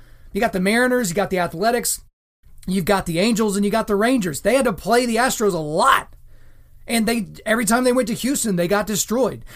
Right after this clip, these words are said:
The Athletics were really close to winning the division in a few of those years and ended up having to be a wild card team. That affected them directly.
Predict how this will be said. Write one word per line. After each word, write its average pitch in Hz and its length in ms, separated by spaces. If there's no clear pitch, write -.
The 190 100
Athletics 190 480
were 185 120
really 196 200
close 196 280
to 196 80
winning 202 240
the 196 80
division 208 400
in 175 100
a 156 80
few 160 300
of 160 40
those 156 220
years 175 260
and 175 80
ended 175 240
up 175 120
having 175 180
to 180 80
be 196 80
a 202 60
wild 226 320
card 143 240
team. 135 240
That 170 160
affected 147 380
them 139 120
directly. 147 540